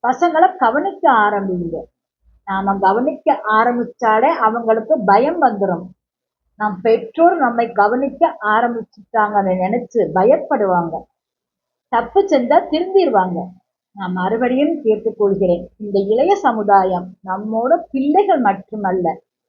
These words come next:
இந்த நாட்டோட சொத்துக்கள். அதை மறந்துடாதீங்க. அந்த சொத்துக்களை பாதுகாக்க வேண்டிய பொறுப்பு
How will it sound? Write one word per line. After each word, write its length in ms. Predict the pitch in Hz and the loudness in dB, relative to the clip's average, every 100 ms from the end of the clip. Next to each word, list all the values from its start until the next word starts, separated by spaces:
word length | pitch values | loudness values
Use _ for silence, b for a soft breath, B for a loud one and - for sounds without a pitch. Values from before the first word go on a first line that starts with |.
| _ | _
இந்த 340 | 220 208 190 190 | -14 -2 -2 0
நாட்டோட 520 | 185 208 220 247 262 | 0 0 0 0 2
சொத்துக்கள். 680 | 320 233 180 202 202 180 175 - _ _ _ _ _ | 2 -2 -4 -8 -6 -6 -6 -10 _ _ _ _ _
அதை 320 | 208 226 339 | -2 0 2
மறந்துடாதீங்க. 800 | 254 202 196 196 185 180 175 180 - _ _ _ _ | 2 0 0 -2 -2 -4 -4 -6 -8 _ _ _ _
அந்த 240 | 202 196 | -6 -4
சொத்துக்களை 720 | 196 226 226 349 - 294 247 190 | -4 -4 -4 -6 2 4 4 0
பாதுகாக்க 720 | - 214 233 233 233 262 - 320 | 0 2 2 0 0 0 2 0
வேண்டிய 340 | 254 214 208 208 | 0 0 -2 0
பொறுப்பு 580 | 220 226 - 208 175 | 0 -2 -2 -2 -2